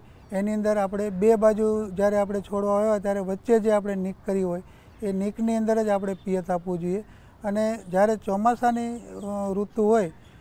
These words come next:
ત્યારે આપણે આ જે, અ, પિયત છે તો પાણીનો નિકાલ થઈ જાય એના માટે પણ આ નિક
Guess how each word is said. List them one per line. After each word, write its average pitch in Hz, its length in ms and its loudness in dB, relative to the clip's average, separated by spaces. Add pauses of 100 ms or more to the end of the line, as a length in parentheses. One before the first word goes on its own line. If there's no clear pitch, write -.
(220)
ત્યારે 220 260 8
આપણે 226 260 4
આ 220 140 6
જે, 214 300 0
અ, 202 400 -6
પિયત 208 400 0
છે 202 340 -2
તો 220 320 -2
પાણીનો 220 400 2
નિકાલ 214 400 4
થઈ 220 160 -2
જાય 208 240 2 (340)
એના 214 220 4
માટે 233 260 2
પણ 226 180 0
આ 214 60 2
નિક 202 200 -2